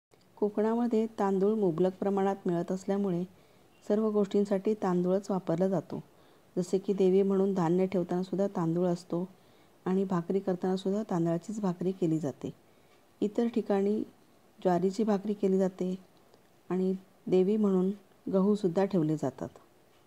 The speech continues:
अशा प्रकारे आपण ज्येष्ठा गौरीच्या सणाचे आवाहन, पूजन आणि विसर्जन असे तीनही भाग बघितलेले आहेत. हे सर्व भाग कसे वाटले ते मला कमेंट करून नक्की कळवा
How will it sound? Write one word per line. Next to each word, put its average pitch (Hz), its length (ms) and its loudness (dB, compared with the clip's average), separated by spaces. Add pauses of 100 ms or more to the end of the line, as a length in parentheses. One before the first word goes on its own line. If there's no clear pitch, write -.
(580)
अशा 202 200 -6
प्रकारे 220 500 0
आपण 190 420 0
ज्येष्ठा 185 520 -2
गौरीच्या 196 600 2 (300)
सणाचे 180 480 0 (600)
आवाहन, 202 560 0
पूजन 196 540 0
आणि 202 180 2
विसर्जन 180 520 -2 (160)
असे 214 200 -2
तीनही 208 500 2
भाग 185 180 0 (920)
बघितलेले 185 540 2
आहेत. 156 380 -2 (1000)
हे 214 80 -2
सर्व 214 360 0
भाग 226 200 -2 (120)
कसे 208 240 -4
वाटले 190 380 -2
ते 190 180 -4
मला 190 280 0
कमेंट 196 400 -2
करून 185 340 -2 (480)
नक्की 190 300 -2
कळवा 160 420 -2